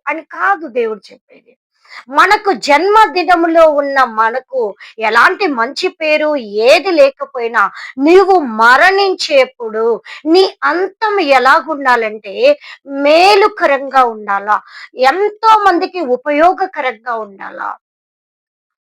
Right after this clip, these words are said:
ప్రభు అయిన యేసుక్రీస్తు ఆయన పశువుల పాకలో ఈ యొక్క లోకములో రెండు వేల ఇరవై ఐదు సంవత్సరాల క్రితము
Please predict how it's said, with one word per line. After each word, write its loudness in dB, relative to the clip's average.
ప్రభు -2
అయిన 2
యేసుక్రీస్తు 0
ఆయన 2
పశువుల 2
పాకలో 0
ఈ 2
యొక్క 4
లోకములో 2
రెండు 0
వేల 2
ఇరవై 2
ఐదు 4
సంవత్సరాల -4
క్రితము -4